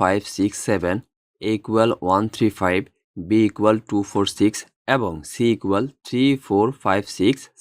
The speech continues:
seven। এখন আমাদেরকে দেখাতে হবে A intersection B union C equal A union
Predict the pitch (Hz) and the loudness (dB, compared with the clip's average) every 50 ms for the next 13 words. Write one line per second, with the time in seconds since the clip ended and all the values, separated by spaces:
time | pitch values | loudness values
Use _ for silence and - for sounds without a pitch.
0 | - - 143 120 90 80 67 - _ _ _ _ _ _ _ _ _ _ _ _ | -2 0 0 0 0 -2 -12 -14 _ _ _ _ _ _ _ _ _ _ _ _
1 | _ _ _ _ _ _ _ _ _ _ _ _ _ - - 107 - 143 135 117 | _ _ _ _ _ _ _ _ _ _ _ _ _ -12 -10 -6 -2 0 2 2
2 | 113 120 123 127 123 120 - 104 98 101 143 - _ _ _ _ _ _ _ _ | 2 2 4 2 2 2 2 0 0 0 0 -4 _ _ _ _ _ _ _ _
3 | _ _ _ _ _ _ _ _ _ _ _ _ _ _ - 87 110 113 113 147 | _ _ _ _ _ _ _ _ _ _ _ _ _ _ -12 -8 -6 -2 0 0
4 | 143 139 170 147 135 113 98 78 87 92 110 - - - 87 101 113 139 170 165 | 2 2 2 2 2 2 0 0 0 0 -2 -2 -4 -6 -2 0 2 2 2 2
5 | 147 143 123 117 - 123 120 - 123 117 113 101 92 104 110 127 - - 113 110 | 0 0 0 0 0 -2 -2 0 0 2 2 2 4 4 4 4 4 2 4 4
6 | 107 107 107 104 101 98 98 98 - 104 101 110 127 - - 127 127 127 - 147 | 4 4 4 4 2 2 0 0 0 2 2 2 2 0 -2 -4 -4 -2 2 2
7 | 101 92 101 92 - _ - 104 110 135 160 160 156 135 117 110 110 110 107 104 | 2 4 2 0 -2 _ -4 0 0 2 4 6 6 6 6 4 4 4 4 2